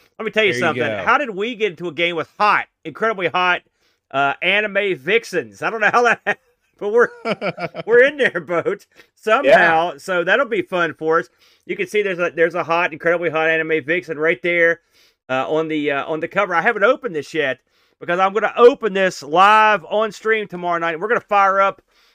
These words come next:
Speaker 1: I believe there's an S D card in here, boat. We're gonna fi-, have you
Speaker 2: Oh,
Speaker 1: opened
Speaker 2: man.
Speaker 1: yours yet?
Speaker 2: I have. I've opened it up,
Speaker 1: What was
Speaker 2: and
Speaker 1: it?
Speaker 2: I've
Speaker 1: Would
Speaker 2: got
Speaker 1: you have
Speaker 2: this
Speaker 1: an S D card in yours?
Speaker 2: No, he only sent out one S D card. That was for you.
Speaker 1: Oh, good. That's what you
Speaker 2: Um,
Speaker 1: get.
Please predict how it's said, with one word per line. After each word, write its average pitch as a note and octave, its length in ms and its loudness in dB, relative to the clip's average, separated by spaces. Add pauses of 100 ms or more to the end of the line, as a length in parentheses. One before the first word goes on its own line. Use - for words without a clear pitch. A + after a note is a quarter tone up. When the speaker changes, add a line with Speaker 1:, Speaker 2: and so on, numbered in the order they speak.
Speaker 1:
I C#3+ 80 -4
believe A3+ 200 0
there's F#3 120 -4
an D#3 60 -4
S F3+ 140 -2
D G3+ 200 -8
card C3 280 -2
in A#2 60 -14
here, A#2+ 160 -8
boat. A#2 340 -4
We're D#3+ 100 -8
gonna F#3 180 -8
fi-, D#3 160 0
have D#3+ 140 -2
you A#3 100 2
Speaker 2:
Oh, A#3 40 6
Speaker 1:
opened A#3 180 0
Speaker 2:
man. E3 100 -4
Speaker 1:
yours G#3 220 0
yet? G#3+ 320 -2 (500)
Speaker 2:
I B2+ 100 0
have. D3 340 2
I've A#2 220 -2
opened C#3 340 -4
it C#3 120 -4
up, D3+ 160 0
Speaker 1:
What A3+ 100 4
was G3+ 100 0
Speaker 2:
and G3+ 80 0
Speaker 1:
it? G3 40 0
Speaker 2:
I've - 80 -8
Speaker 1:
Would F3+ 80 0
Speaker 2:
got - 80 -2
Speaker 1:
you G3+ 80 2
have G#3 100 2
Speaker 2:
this F#3 80 -4
Speaker 1:
an F#3 60 6
S F#3+ 100 -4
D G#3 180 -10
card G#3 280 -2
in G#3 80 -6
yours? G#3+ 460 -4
Speaker 2:
No, C#3+ 360 2
he C#3 180 0
only E3 220 0
sent F3+ 180 -4
out D3 180 -4
one D#3+ 220 -4
S E3 160 2
D F3+ 180 -8
card. A#2 340 -4
That A#2+ 120 -2
was A#2+ 140 -6
for D#3+ 160 -8
you. A#2+ 240 -4
Speaker 1:
Oh, F3 160 4
good. D3 300 0
That's C3+ 200 -2
what E3 180 0
you - 60 -12
Speaker 2:
Um, A2 40 -12
Speaker 1:
get. C#3 260 -2